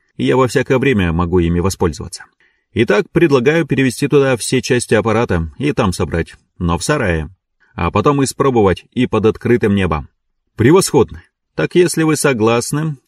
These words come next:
то поезд отходит завтра в Эстбурн, ровно в час дня». «Прекрасно! Я к этому времени буду на вокзале». «Вы привезёте мотор, а я берусь доставить крылья», сказал механик, подымаясь со своего места.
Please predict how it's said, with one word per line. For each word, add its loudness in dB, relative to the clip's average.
то 0
поезд 2
отходит 0
завтра 0
в 2
Эстбурн, -2
ровно 2
в -10
час 0
дня». -2
«Прекрасно! 0
Я 2
к -2
этому 2
времени 2
буду 2
на 2
вокзале». -4
«Вы 2
привезёте 0
мотор, 0
а -4
я 4
берусь 0
доставить 0
крылья», 0
сказал 0
механик, -4
подымаясь -2
со -6
своего 0
места. -8